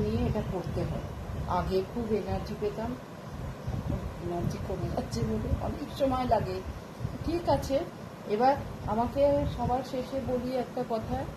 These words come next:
যদি আমার এই, উম, চাট বানানো আপনাদের ভালো লাগে, মনে হয় ঠিক আছে, তাহলে দয়া করে আমাকে একটা সাবস্ক্রাইব করবেন আর লাইক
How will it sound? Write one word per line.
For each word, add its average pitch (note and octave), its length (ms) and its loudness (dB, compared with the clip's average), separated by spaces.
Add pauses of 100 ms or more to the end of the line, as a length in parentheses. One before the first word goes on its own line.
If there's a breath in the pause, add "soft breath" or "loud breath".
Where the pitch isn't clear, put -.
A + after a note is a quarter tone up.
(440)
যদি A#3 200 2 (160)
আমার A3 200 2 (260)
এই, A3 100 2 (1160)
উম, F3 340 -4 (1200)
চাট G3+ 240 0
বানানো G#3 300 2 (100)
আপনাদের G3+ 340 -2 (160)
ভালো F#3 260 0
লাগে, G#3 220 4 (600)
মনে G3 240 2
হয় G#3+ 180 0 (100)
ঠিক G#3 140 -4 (100)
আছে, B3 200 -2 (500)
তাহলে G#3+ 340 0 (180)
দয়া G3 200 6 (100)
করে G#3+ 160 0 (120)
আমাকে G#3 280 -4
একটা - 180 -2 (120)
সাবস্ক্রাইব G#3 480 -2 (100)
করবেন G#3+ 300 2 (680)
আর F3 220 0 (560)
লাইক F3+ 180 2